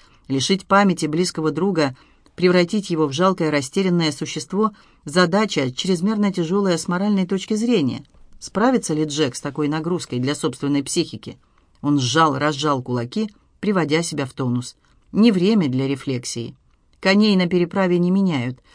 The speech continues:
Первый шаг всегда самый сложный. Нужно собраться с духом, дальше откладывать нельзя. Глеб почувствовал его решимость. Проглотил застрявший в горле комок.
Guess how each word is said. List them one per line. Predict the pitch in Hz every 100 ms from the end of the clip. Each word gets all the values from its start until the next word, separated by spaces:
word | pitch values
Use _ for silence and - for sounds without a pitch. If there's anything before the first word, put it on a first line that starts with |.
| _ _ _ -
Первый | 240 233
шаг | 220 220
всегда | - 180 185
самый | 175 170 165
сложный. | - 190 175 135 127 - _ -
Нужно | 220 190 185
собраться | 170 160 156 156 135
с |
духом, | 127 196 202 185 170 - _ _
дальше | 147 175 202 175
откладывать | 143 - 151 139 135 135
нельзя. | 175 160 151 180 170 - _ _ _ _ _ _ _ _ _ _ -
Глеб | 139 143 135
почувствовал | - 139 - - 151 139
его | 139 147
решимость. | 160 - 147 123 123 - - - - _ -
Проглотил | 233 220 214 208 226
застрявший | 175 151 185 185 - 156
в | 139
горле | 170 156 151
комок. | 160 156 139 131